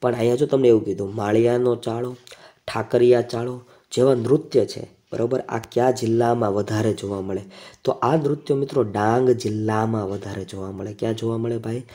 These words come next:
ડાંગ જિલ્લામાં. ડાંગ જિલ્લામાં આ નૃત્યો તમને વધારે પડતા જોવા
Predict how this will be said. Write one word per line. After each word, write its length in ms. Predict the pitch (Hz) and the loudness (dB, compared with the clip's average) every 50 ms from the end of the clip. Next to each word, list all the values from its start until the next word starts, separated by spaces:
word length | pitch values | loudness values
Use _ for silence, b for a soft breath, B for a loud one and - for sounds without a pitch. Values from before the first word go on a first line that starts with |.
| B B B B B B B | B B B B B B B
ડાંગ 440 | 101 101 104 104 107 113 120 123 123 | -8 -4 -2 0 0 2 2 2 2
જિલ્લામાં. 720 | 120 110 107 104 107 107 110 107 104 101 95 113 107 95 | 2 0 -2 -6 -4 -2 -2 -2 -2 -4 -6 -8 -10 -10
ડાંગ 340 | 92 - 113 113 110 117 117 | -10 -8 -8 -6 -4 -2 -2
જિલ્લામાં 720 | 117 113 - 101 104 104 110 110 110 107 107 - - - 107 | -4 -4 -4 -8 -6 -4 -4 -4 -4 -4 -4 -6 -6 -6 -6
આ 120 | 113 117 | -4 -4
નૃત્યો 500 | 110 107 113 113 113 - - - 117 107 | -4 -4 -4 -4 -4 -6 -6 -4 -2 -2
તમને 300 | 104 - 107 107 107 104 98 104 | -2 -4 -6 -6 -6 -6 -6 -8
વધારે 400 | 107 104 110 104 104 110 113 110 | -10 -10 -8 -6 -4 -2 -2 -2
પડતા 360 | 113 101 95 113 - 104 101 | -2 -4 -8 -8 -6 -6 -6
જોવા 480 | 95 - 101 95 101 107 120 135 143 | -6 -6 -10 -6 -2 -2 -2 -2 -4